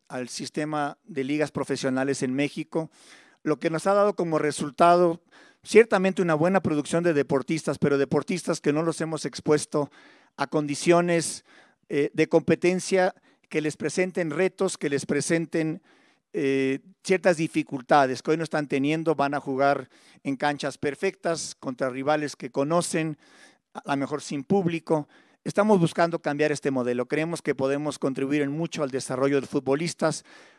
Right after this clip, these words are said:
reincorporando a la sub diecisiete, la sub diecinueve, eventualmente la sub veintitrés o una filial, a que participen junto con los jugadores de las ligas profesionales que tenemos hoy en México, jugando contra jugadores de mayor edad,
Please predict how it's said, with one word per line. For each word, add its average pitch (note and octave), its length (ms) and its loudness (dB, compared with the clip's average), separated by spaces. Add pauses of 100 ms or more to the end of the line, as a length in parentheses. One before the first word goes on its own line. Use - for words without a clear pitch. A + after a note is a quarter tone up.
(100)
reincorporando E3 1160 4 (200)
a - 80 -8
la C3 120 0
sub D#3+ 180 -4
diecisiete, D#3+ 640 0
la C#3 120 2
sub C#3+ 200 -6
diecinueve, D#3 760 -6 (420)
eventualmente D#3+ 680 2
la C3+ 100 -4
sub E3 200 0
veintitrés D3 580 -2
o C#3+ 60 4
una D#3+ 180 0
filial, C#3+ 500 2 (320)
a D3 120 0
que D3+ 160 0
participen D#3+ 800 -2
junto F3 360 0
con C#3+ 140 2
los C3 140 -4
jugadores C#3 420 2
de C#3 80 -2
las C3 160 -4
ligas C#3 500 -4
profesionales C#3+ 640 -2
que C#3+ 100 -6
tenemos C#3 360 -2
hoy D3+ 120 2
en D#3 120 -2
México, F#3 500 -2 (540)
jugando E3 460 2
contra D3 260 -2
jugadores D3 520 0
de C3+ 100 0
mayor C3 320 0
edad, D#3+ 340 2